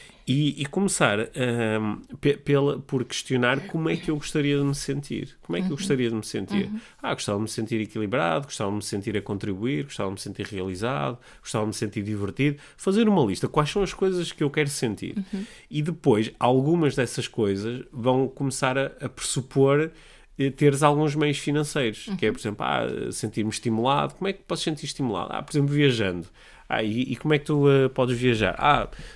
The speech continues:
Speaker 1: ah, se calhar preciso ter algum dinheiro para esse projeto, não? Ou pá, gostava de sentir que estou a oferecer, eh, segurança e condições de vida aos meus filhos. Ah, e o que é que, ah, pá, preciso ter uma casa ou isto ou aquilo.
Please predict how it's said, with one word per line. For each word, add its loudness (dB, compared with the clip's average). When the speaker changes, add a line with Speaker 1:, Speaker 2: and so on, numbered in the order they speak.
Speaker 1:
ah, -2
se -8
calhar 0
preciso -6
ter 0
algum 2
dinheiro 2
para 0
esse -4
projeto, -2
não? -4
Ou -2
pá, 4
gostava 0
de -8
sentir -2
que -18
estou 0
a -2
oferecer, 0
eh, 2
segurança 2
e 0
condições 0
de -10
vida -2
aos -2
meus 0
filhos. -8
Ah, 0
e -4
o -10
que -4
é -2
que, -6
ah, -6
pá, -12
preciso -16
ter -8
uma -6
casa -4
ou -2
isto -6
ou -6
aquilo. -12